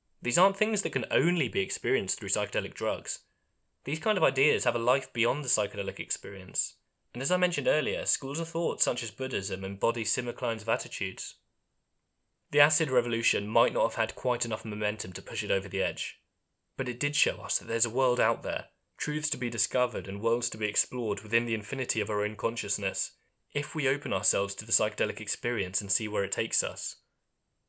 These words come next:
Perhaps that ammunition might be enough for us to take the lessons that the nineteen sixties taught us and carry the torch forward into the future.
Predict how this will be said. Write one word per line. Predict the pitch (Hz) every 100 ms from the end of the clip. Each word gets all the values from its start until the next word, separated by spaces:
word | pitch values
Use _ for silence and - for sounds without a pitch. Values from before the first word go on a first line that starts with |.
| _ _ _ -
Perhaps | 131 156 -
that | -
ammunition | 123 123 127 139 98
might | 98 107 123
be | 120
enough | 117 107 90
for | 117
us | 110
to | -
take | - 135
the | -
lessons | 117 117 - 98 95
that | 101
the | 92
nineteen | 107 117 117 113
sixties | 117 - 104 -
taught | 113 104 92
us | 87 - - _ _ _ _ _ -
and | 110
carry | - 107 104
the |
torch | 107 107 -
forward | - 107 98
into | 95 -
the |
future. | 95 104 - 92